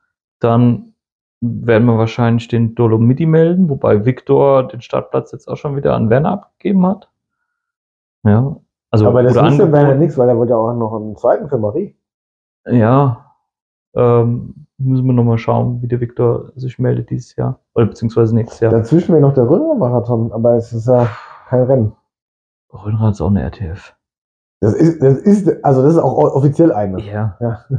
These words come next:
Speaker 2: <laughs> So.
Speaker 1: Ähm,
Speaker 2: Aber
Speaker 1: und dann
Speaker 2: natürlich
Speaker 1: wäre eine Woche nach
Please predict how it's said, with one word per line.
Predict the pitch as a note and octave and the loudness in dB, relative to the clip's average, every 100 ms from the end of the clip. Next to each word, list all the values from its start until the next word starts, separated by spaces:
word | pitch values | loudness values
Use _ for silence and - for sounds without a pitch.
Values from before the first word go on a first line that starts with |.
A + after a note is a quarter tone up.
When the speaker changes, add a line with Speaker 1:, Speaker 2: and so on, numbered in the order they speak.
| - | 0
Speaker 2:
<laughs> | D#3+ | 0
So. | - C#3 - _ _ _ _ - | 2 -2 -4 _ _ _ _ 0
Speaker 1:
Ähm, | C3 B2 B2 B2 B2 B2 A#2+ A#2+ A#2+ A#2+ A#2 - _ - | 2 4 4 2 2 2 2 0 -2 -4 -8 -14 _ -2
Speaker 2:
Aber | A#2 D3 | 2 4
Speaker 1:
und | F#3 | 4
dann | D3+ | 4
Speaker 2:
natürlich | B2+ - | 4 4
Speaker 1:
wäre | B2+ C3 | 2 2
eine | B2+ D#3 D3+ | 0 0 0
Woche | D#3+ E3+ | 0 0
nach | D3+ D3+ F3+ - - | 0 0 -2 -6 -20